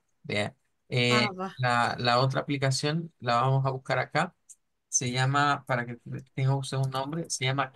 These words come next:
Speaker 1: Clipchamp. Es igual que Canva, de que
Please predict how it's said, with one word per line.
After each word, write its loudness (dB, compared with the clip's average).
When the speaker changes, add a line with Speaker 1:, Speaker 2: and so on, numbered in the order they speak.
Speaker 1:
Clipchamp. 0
Es 4
igual 2
que -12
Canva, 2
de -6
que -2